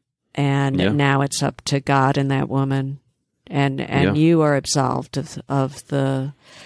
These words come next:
Speaker 1: the guilt of that child's blood.
Speaker 2: Yeah, absolutely. We're called to speak the truth.
Speaker 1: Yeah.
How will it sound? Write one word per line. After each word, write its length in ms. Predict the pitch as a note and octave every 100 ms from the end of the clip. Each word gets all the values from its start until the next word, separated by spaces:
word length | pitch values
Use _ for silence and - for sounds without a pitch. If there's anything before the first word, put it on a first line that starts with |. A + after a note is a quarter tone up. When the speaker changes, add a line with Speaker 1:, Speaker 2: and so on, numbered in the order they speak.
| - - - - _
Speaker 1:
the 120 | D3
guilt 320 | C#3 C#3+ C#3 C#3
of 100 | B2+
that 200 | B2+ A#2+
child's 400 | C#3 C#3+ - -
blood. 380 | C3+ C3+ C#3+ D3+ - _ _ _
Speaker 2:
Yeah, 160 | - A2 A2
absolutely. 560 | G2+ G#2+ A#2 F#2+ F#2 - - -
We're 160 | F#2
called 400 | - A2+ G#2+ G#2
to 60 | F#2+
speak 340 | - - G#2
the 80 | F#2
truth. 540 | - A2+ C3+ D#3 - - -
Speaker 1:
Yeah. 200 | C#3 B2+